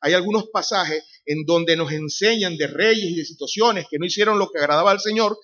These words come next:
¿Para qué? Para que nosotros no lo repitamos. Así de sencillo. El Señor no quiere que permanezcamos en la infancia espiritual.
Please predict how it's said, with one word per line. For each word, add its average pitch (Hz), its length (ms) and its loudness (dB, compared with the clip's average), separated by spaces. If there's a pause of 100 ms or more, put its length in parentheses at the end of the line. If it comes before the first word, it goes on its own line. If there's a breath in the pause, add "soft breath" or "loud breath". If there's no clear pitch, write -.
(140 loud breath)
¿Para 156 200 2
qué? 233 140 2
Para 160 220 -4
que 127 100 -8
nosotros 147 340 -8
no 175 80 -6
lo 180 80 -4
repitamos. 175 640 -10 (480)
Así 123 220 -14
de 113 80 -10
sencillo. - 440 -20 (2500)
El 139 100 -8
Señor 156 280 -2
no 170 100 -2
quiere 165 220 -2
que 160 120 -6
permanezcamos 143 1120 -6
en 131 80 -12
la 127 60 -8
infancia 131 420 -10
espiritual. 101 460 -16